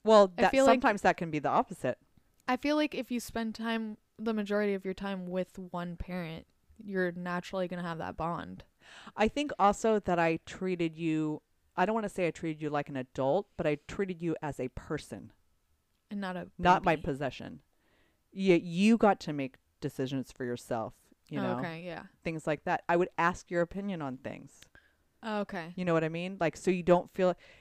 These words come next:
Speaker 1: think about
Speaker 2: Like,
Speaker 1: when
Speaker 2: you
Speaker 1: you go to
Speaker 2: m-, you
Speaker 1: school.
Speaker 2: let me think for myself.
Speaker 1: Yes. How do you feel when they first put gates around your school?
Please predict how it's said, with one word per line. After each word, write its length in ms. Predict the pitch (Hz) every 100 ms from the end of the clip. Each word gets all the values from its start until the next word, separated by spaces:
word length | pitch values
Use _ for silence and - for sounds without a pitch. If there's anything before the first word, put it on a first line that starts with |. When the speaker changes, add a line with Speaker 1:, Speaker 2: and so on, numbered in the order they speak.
| _ -
Speaker 1:
think 180 | 311
about 400 | 359 220 196 185 -
Speaker 2:
Like, 120 | 247
Speaker 1:
when 80 | -
Speaker 2:
you 100 | 262
Speaker 1:
you 60 | 254
go 160 | 190 196
to 80 |
Speaker 2:
m-, 40 | 254
you 60 | 262
Speaker 1:
school. 60 | 247 180 190 214
Speaker 2:
let 80 |
me 60 | 214
think 240 | 214 208 -
for 280 | - 208 196
myself. 480 | 175 165 - 156 160
Speaker 1:
Yes. 360 | 135 - - _ _ _
How 160 | 233
do 80 | 240
you 120 | 262
feel 500 | 240 208 202 202 202 -
when 260 | 165 170
they 100 | 165
first 340 | 151 185 175 -
put 220 | 156 127
gates 300 | 151 139 -
around 240 | 120 120 123
your 100 | 123
school? 440 | - 139 107